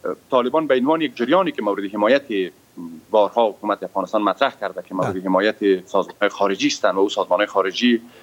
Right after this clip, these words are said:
Speaker 1: ام، اهدافی دارند. خب در این مسئله چی شده؟ برای او سازمان‌های خارجی چی چیزی داده شده که اونا قانع شوند که دیگه حمایتی از اینا
Speaker 2: بله.
Speaker 1: نکنند؟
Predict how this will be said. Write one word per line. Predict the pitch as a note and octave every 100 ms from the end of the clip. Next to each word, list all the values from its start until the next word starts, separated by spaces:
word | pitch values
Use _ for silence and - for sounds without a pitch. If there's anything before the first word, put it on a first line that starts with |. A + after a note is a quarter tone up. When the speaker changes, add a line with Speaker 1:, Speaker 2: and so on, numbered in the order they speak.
| - - - -
Speaker 1:
ام، | F#2+ F#2 F2+ E2+
اهدافی | G#2 - D3 -
دارند. | - D2 C2+ - - _ _ _
خب | - C3 - _ _ _ -
در | D3
این | G3+
مسئله | E3 F#2+ F2+
چی | G2
شده؟ | - D2+
برای | E2+ G#2+ A#2+
او | A2+
سازمان‌های | G#2 G2+ F#2+ A#2
خارجی | - G2+ G2 B2
چی | -
چیزی | F#3 F#3+ D3+
داده | A#2 G#2 G#2+
شده | G2+ G2+
که | G2+
اونا | G#2
قانع | - G#2 G2+
شوند | G#2+ G2+ G2 F#2
که | -
دیگه | F#2+ G2+ F#2
حمایتی | G2+ F#2 G2 G2
از | F#2+
اینا | G2 F#2+
Speaker 2:
بله. | F#2
Speaker 1:
نکنند؟ | -